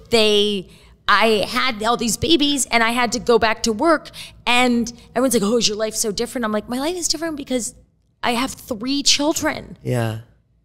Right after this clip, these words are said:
Speaker 1: Like, what's crazier? Uh, people asking for your autograph at the grocery store or having to deal with three children twenty-four hours a day?
Speaker 2: Yeah, yeah, yeah.
Speaker 1: All two, two and down.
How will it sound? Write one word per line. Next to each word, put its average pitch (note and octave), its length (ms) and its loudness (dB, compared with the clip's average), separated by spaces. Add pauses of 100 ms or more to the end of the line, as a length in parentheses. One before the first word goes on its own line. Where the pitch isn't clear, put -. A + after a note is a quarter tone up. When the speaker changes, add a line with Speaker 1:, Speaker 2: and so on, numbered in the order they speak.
(100)
Speaker 1:
Like, C#4 320 2
what's A3+ 380 2 (580)
crazier? G#3+ 640 2 (420)
Uh, G#3 300 2
people D4 320 0
asking C4+ 380 -2
for B3+ 80 -10
your G#3 160 0
autograph B3+ 680 0
at G#3 160 0
the G3+ 80 -4
grocery C4 380 2
store E4 420 0 (240)
or D4 160 4
having C4+ 480 0
to G#3+ 160 2
deal A3+ 160 2
with A3+ 140 -2
three A3 180 -8
children G3 340 0
twenty-four F#3+ 440 0
hours D#3 180 2
a D#3+ 60 -4
day? B2+ 300 -6
Speaker 2:
Yeah, C#3 160 -4
yeah, B2 320 -4
yeah. A#2 80 -6
Speaker 1:
All A#3+ 360 4
two, C4 380 0
two B3 220 -2
and F#3 120 -2
down. C#3+ 300 -6